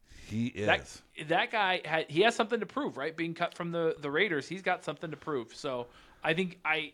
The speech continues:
Speaker 2: that's a solid safe bet. And that's why you're four and oh and two.
Speaker 1: <laughs> Just
Speaker 2: And
Speaker 1: look
Speaker 2: I'm, I'm one in infinity and infinity.
Speaker 1: Just look at, at the record for the, the, the Raiders last year,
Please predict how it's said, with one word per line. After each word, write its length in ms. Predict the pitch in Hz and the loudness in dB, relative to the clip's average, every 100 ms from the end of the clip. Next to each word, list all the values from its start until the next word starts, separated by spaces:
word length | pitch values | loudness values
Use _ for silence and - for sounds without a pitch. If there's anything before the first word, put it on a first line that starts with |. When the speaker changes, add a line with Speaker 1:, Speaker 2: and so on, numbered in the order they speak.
| - | -6
Speaker 2:
that's 200 | 156 160 | -4 -4
a 40 | |
solid 400 | 143 - 156 143 | -4 2 2 2
safe 260 | 143 131 - | -2 -6 -4
bet. 80 | - | -2
And 100 | 170 | 4
that's 200 | 190 240 | 6 6
why 100 | 240 | 2
you're 220 | 233 240 | 4 2
four 280 | 240 208 214 | 0 2 4
and 60 | 214 | 4
oh 140 | 190 185 | 4 2
and 100 | 156 | 0
two. 200 | 117 - - | -4 -4 -6
Speaker 1:
<laughs> 160 | - | -4
Just 260 | 147 160 147 | 6 6 8
Speaker 2:
And 100 | 151 | 10
Speaker 1:
look 140 | 160 | 10
Speaker 2:
I'm, 160 | 170 170 - - - - | 10 2 -6 -14 -18 6
I'm 200 | 185 208 196 | 8 8 10
one 200 | 208 214 | 10 10
in 120 | 202 | 6
infinity 560 | 185 - 185 185 180 | 4 4 4 6 6
and 100 | 170 165 | 4 4
infinity. 540 | 160 156 139 117 101 - 117 | 2 0 -2 -2 -6 -8 -8
Speaker 1:
Just 360 | - 208 285 - | 0 4 6 4
look 400 | 160 180 214 202 | 2 4 4 4
at, 320 | 160 175 175 | 4 6 6
at 240 | 147 160 131 | 6 6 6
the 100 | 135 | 4
record 420 | 135 151 160 143 | 6 4 2 -4
for 200 | 139 135 | 0 0
the, 260 | 120 110 107 | 2 -2 0
the, 400 | 101 98 95 117 | -2 -4 -6 -4
the 80 | |
Raiders 520 | 110 123 131 123 117 92 | -2 0 0 0 -4 -4
last 560 | 101 110 139 143 - | 0 2 2 0 -2
year, 380 | 180 170 190 208 | 0 2 2 0